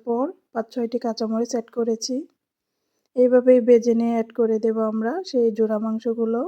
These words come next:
বাংলাদেশের গরু মাংসের বা কুরবানির মাংসের কিন্তু অনেক চর্বি জমে। ইটালিতে যতদিনে আমরা গরু মাংস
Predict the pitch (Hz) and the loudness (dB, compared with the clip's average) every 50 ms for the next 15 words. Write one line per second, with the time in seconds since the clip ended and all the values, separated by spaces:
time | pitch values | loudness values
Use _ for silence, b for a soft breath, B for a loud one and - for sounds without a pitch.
0 | 415 _ _ _ _ _ _ _ _ _ _ _ _ _ _ _ _ _ _ _ | -8 _ _ _ _ _ _ _ _ _ _ _ _ _ _ _ _ _ _ _
1 | - 254 247 247 254 262 254 240 254 254 254 - 269 240 247 254 240 262 247 247 | 2 4 4 6 6 6 4 4 4 0 2 4 6 6 6 6 6 6 6 6
2 | 247 240 240 226 226 233 - 247 233 240 262 247 240 226 233 - 240 226 214 233 | 6 4 2 2 0 -2 -2 0 0 2 2 2 2 2 2 2 2 4 4 4
3 | 220 226 233 233 233 226 226 226 233 240 226 220 240 226 220 214 254 254 262 233 | 4 4 2 2 2 2 0 0 0 -2 0 0 0 -2 0 0 0 0 2 0
4 | 220 220 226 - - - 226 220 226 240 226 226 240 247 226 226 226 240 - - | 0 -2 -2 -2 0 0 0 2 2 2 0 2 2 2 2 2 0 0 -2 -4
5 | - _ _ _ _ _ _ _ _ _ _ _ _ _ _ - 247 240 247 247 | -10 _ _ _ _ _ _ _ _ _ _ _ _ _ _ -6 -2 2 4 4
6 | 240 233 226 233 277 262 277 269 254 254 240 247 247 226 233 226 226 226 220 226 | 6 4 4 4 6 6 6 6 6 4 4 4 4 2 2 2 0 0 0 0
7 | 220 226 220 233 233 233 233 240 233 233 233 | 0 0 2 2 0 0 0 -2 -2 -2 -2